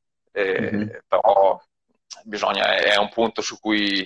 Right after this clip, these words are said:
Speaker 1: eh, su cui tutti noi dobbiamo lavorare, e anche se devo dire onestamente al momento non c'ho questa,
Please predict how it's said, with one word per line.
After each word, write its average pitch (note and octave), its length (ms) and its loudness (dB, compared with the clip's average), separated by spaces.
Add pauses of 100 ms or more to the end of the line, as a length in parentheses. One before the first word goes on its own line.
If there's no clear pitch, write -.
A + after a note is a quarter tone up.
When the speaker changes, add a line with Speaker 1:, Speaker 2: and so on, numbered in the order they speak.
(320)
Speaker 1:
eh, D#2 340 -10
su - 220 -18
cui G2+ 180 -6
tutti G2+ 280 -10
noi G2 160 0
dobbiamo F#2+ 260 0
lavorare, G#2 600 4 (800)
e F#2+ 760 -4 (480)
anche G#2+ 240 -8
se - 160 -2
devo G2 240 2
dire G2 340 4
onestamente G2+ 680 0
al A2 80 2
momento G2+ 440 -4
non G2 180 0
c'ho F#2+ 260 2
questa, F#2 800 2